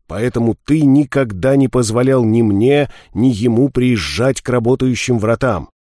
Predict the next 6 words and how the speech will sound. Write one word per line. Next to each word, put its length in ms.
А 160
теперь 560
мы 260
там 380
будем 440
все. 500